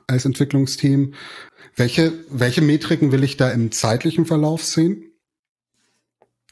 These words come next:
Und bei welchen Metriken interessiert mich irgendwie der aktuelle Wert? Und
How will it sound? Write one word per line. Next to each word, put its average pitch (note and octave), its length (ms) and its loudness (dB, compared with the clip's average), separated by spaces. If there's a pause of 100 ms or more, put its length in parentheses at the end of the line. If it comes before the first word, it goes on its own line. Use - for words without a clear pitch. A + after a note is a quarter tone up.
(160)
Und B2 460 2 (380)
bei B2 140 2
welchen B2 300 2
Metriken C#3+ 640 0 (420)
interessiert C3 580 0
mich C#3 260 0
irgendwie C3+ 280 2
der B2+ 200 0
aktuelle A2+ 560 -2
Wert? F#2+ 400 -4 (1800)
Und B2 320 0